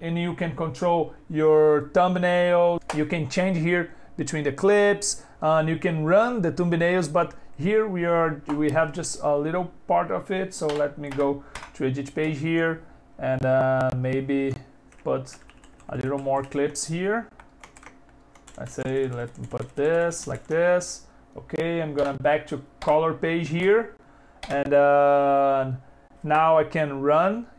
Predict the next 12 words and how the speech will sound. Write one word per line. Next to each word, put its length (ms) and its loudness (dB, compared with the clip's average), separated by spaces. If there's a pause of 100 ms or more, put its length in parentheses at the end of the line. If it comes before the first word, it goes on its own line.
(140)
here, 300 0
as 160 0
you 60 -6
can 160 -6
see, 360 -2
fast 580 -2
between 360 -6
the 80 -2
clips, 560 -2 (440)
and 160 0
I 80 2
can 360 -2